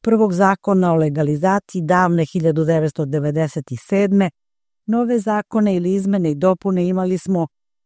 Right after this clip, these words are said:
dve hiljade treće, dve hiljade šeste, dve hiljade devete, zatim jedanaeste, trinaeste, petnaeste, osamnaeste,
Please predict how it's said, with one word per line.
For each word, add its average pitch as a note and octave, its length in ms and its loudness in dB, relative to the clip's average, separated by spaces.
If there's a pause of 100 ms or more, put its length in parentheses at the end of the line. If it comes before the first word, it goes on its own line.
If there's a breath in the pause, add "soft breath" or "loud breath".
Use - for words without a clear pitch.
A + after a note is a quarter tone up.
(100)
dve G#3 200 0
hiljade G#3+ 360 0
treće, G#3 480 0
dve E3 220 -2
hiljade D#3 140 -2
šeste, F#3+ 480 -2
dve D#3+ 160 -4
hiljade D#3 260 -4
devete, F3+ 640 0
zatim D#3 460 -2 (420 soft breath)
jedanaeste, G#3 760 2
trinaeste, G3 520 0
petnaeste, F#3 540 -2
osamnaeste, E3+ 680 -2